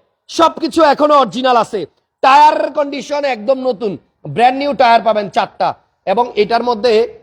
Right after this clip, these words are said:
আগের ইউজার লাগাইছে টাকা খরচ করে জেবিএল।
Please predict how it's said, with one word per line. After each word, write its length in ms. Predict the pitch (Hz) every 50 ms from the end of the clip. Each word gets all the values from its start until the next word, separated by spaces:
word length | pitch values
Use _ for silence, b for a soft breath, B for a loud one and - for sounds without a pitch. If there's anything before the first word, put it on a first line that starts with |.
| _ _ _
আগের 280 | 180 214 220 220 226 214
ইউজার 320 | 220 226 208 214 226 220
লাগাইছে 520 | 226 214 208 202 208 208 - - 233 240
টাকা 320 | 240 240 233 214 214 226 214
খরচ 300 | 160 196 208 214 185 -
করে 200 | - 226 226 220
জেবিএল। 560 | 175 156 226 247 240 247 233 208 196 165 131